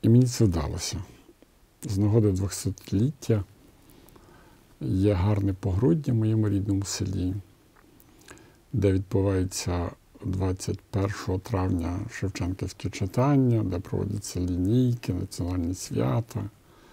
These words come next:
Шевченко вже став в селі не тільки в дусі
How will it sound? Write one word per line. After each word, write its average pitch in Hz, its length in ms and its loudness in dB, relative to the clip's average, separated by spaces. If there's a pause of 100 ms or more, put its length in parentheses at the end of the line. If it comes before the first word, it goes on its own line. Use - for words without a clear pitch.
(680)
Шевченко 117 600 2
вже 104 540 0
став - 380 -2
в 107 80 -2
селі 107 340 0
не 101 140 2
тільки 135 360 0
в 98 120 0
дусі 95 580 2